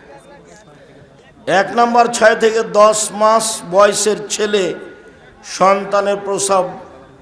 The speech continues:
গায়ে লাগলে, ছেলে সন্তান যতদিন খায়নি ততদিন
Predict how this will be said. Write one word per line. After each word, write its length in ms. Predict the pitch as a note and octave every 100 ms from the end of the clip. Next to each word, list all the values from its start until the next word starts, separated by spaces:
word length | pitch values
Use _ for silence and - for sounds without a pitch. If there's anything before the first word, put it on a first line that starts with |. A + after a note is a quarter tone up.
| - - A#2+ B2+
গায়ে 280 | F#3 G3+ G3+
লাগলে, 460 | F#3+ F#3 E3+ C#3+ F#2+ - - - - - -
ছেলে 340 | - A#3 B3+
সন্তান 640 | - B3+ B3+ B3 C4 B3+
যতদিন 680 | F#3+ G#3+ A3 A#3+ A#3 B3+ B3
খায়নি 560 | - A#3 B3 B3+ C#4+ G#4 - - - - -
ততদিন 600 | A3 A3 A#3+ A#3 B3+ A#3+